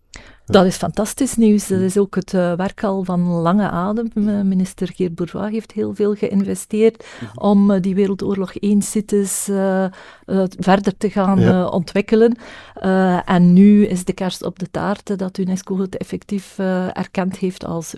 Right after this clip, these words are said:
Speaker 1: werelderfgoed. Eh, niet meer dan zestig nationaliteiten liggen daar begraven, hebben de gruwel van die oorlog daar ter plaatse meegemaakt.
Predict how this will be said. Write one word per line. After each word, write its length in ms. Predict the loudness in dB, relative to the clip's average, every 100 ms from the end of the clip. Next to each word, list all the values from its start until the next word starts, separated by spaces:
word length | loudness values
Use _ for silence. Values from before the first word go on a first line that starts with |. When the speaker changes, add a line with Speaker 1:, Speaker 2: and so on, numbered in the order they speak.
| -2
Speaker 1:
werelderfgoed. 880 | 0 2 -2 -6 -8 -6 -4 -6 -6 -20 -20 -10
Eh, 140 | 0 2
niet 200 | 6 6
meer 200 | 8 6
dan 160 | 4 0
zestig 480 | -2 -4 -4 -4 0
nationaliteiten 1500 | 0 -2 -2 0 0 -2 0 0 0 2 2 4 2 2 0 0
liggen 380 | -2 -4 -2 -2
daar 240 | -2 -4 -6
begraven, 460 | -6 -2 -2 -2
hebben 280 | -4 0 0
de 140 | 0 -2
gruwel 480 | 0 2 2 0 -4 -12 -4
van 200 | 4 4
die 140 | 4 2
oorlog 420 | 2 2 2 -2 -4
daar 280 | -4 -4 -4
ter 120 | -10
plaatse 440 | -6 -6 -6 -6 -4
meegemaakt. 640 | -2 0 0 0 0 -2